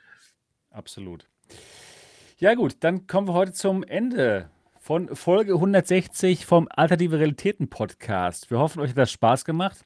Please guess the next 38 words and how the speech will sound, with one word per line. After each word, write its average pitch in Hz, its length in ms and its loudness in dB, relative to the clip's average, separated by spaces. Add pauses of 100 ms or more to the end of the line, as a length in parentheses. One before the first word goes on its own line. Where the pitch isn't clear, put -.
Wenn 131 180 -4
ja, 123 340 2 (360)
lasst 135 260 2
jetzt 147 200 -2
mal 151 120 2
den 131 200 2
Daumen 120 300 6
nach 107 140 -2
oben 156 400 -2
da. 101 380 0 (560)
Und, 151 680 2
ähm, 147 760 4
wie 185 160 0
wär's 180 300 4
denn, 175 160 -2
wenn 180 100 0
ihr 180 140 -2
uns 165 120 -10
auch 135 120 -6
mal 165 100 -4
ein 147 140 -4
Fünf-Sterne-Review 160 840 2
da 107 180 6
lasst, 101 340 0
falls 165 320 2
ihr 170 400 2 (220)
diesen 147 260 0
Podcast 147 640 0
gut 147 200 0
findet? 87 540 -8 (180)
Also 131 160 -2
einfach 170 160 -2
mal 175 160 -4
euer 135 300 0
iPhone 170 480 -6
oder 127 180 0
iPad 165 220 -4
rausholen, 139 600 -4